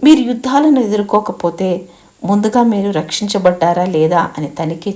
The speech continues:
చేసుకోండి. రక్షించబడిన ప్రతి బిడ్డకు పోరాటాలు సహజమే. ఒకవేళ మీకు పోరాటాలు లేవంటే రక్షణ ఉందా లేదా అనేది ఫస్ట్ మీరు చెక్ చేసుకోవాలి.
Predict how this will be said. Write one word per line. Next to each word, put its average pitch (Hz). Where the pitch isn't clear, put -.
చేసుకోండి. -
రక్షించబడిన 240
ప్రతి 202
బిడ్డకు 208
పోరాటాలు 190
సహజమే. 165
ఒకవేళ 233
మీకు 185
పోరాటాలు 214
లేవంటే 208
రక్షణ 202
ఉందా 202
లేదా 202
అనేది 180
ఫస్ట్ -
మీరు 202
చెక్ -
చేసుకోవాలి. -